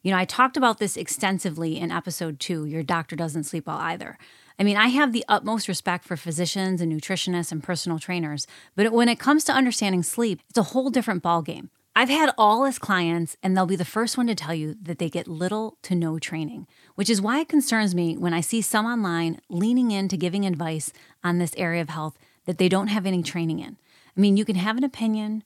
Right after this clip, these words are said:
you can share your experiences, but that is where it stops, and you need to bring in an expert, interview them for what they know and what they can add to the conversation. I've also seen this pop up in other ways over the past few years, especially in mainstream publications or talk shows.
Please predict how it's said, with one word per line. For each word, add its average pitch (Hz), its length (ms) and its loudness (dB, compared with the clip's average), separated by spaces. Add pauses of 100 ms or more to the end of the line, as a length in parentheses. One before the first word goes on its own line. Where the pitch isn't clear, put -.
(320)
you 180 80 0
can 180 140 4
share 185 260 2
your 196 160 -4
experiences, 170 880 -4 (300)
but 202 160 0
that 285 420 2
is 196 200 2
where 175 180 0
it 170 100 -6
stops, - 500 -6 (120)
and 185 100 4
you 190 80 6
need 208 140 2
to 196 60 0
bring 190 340 2
in 262 100 4
an 233 120 2
expert, - 520 -8 (120)
interview 226 400 4
them - 320 -6
for 185 120 0
what 190 200 2
they 214 120 4
know 196 280 6
and 165 100 2
what 165 140 0
they 180 80 0
can 185 180 -2
add 190 300 2
to 190 80 0
the 180 60 -2
conversation. 160 800 -4 (600)
I've 226 100 0
also 349 280 6
seen 339 200 4
this 233 160 2
pop - 320 0
up 170 220 -2 (240)
in 202 120 0
other 226 280 2
ways 185 340 0
over 165 140 -2
the 160 80 -2
past 160 320 -4
few 165 120 -6
years, 147 360 -4
especially 269 580 0
in 196 160 2
mainstream 185 480 0
publications 175 680 -4
or 170 80 -2
talk 160 320 -4
shows. - 400 -8